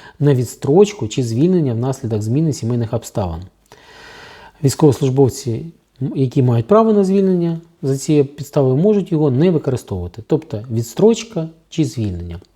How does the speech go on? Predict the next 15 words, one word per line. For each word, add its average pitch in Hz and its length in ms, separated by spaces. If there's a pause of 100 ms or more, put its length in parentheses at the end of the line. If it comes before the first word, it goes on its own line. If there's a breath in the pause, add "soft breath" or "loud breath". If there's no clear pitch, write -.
(140)
Відстрочка 160 500
чи - 160
звільнення 160 460
у 117 60
нас 180 200
передбачені 127 640
в 107 80
цьому 151 280
ж 107 80
законі, 123 500
не 110 180
плутати 113 520
закон 104 280
про 104 120
мобілізацію, 117 680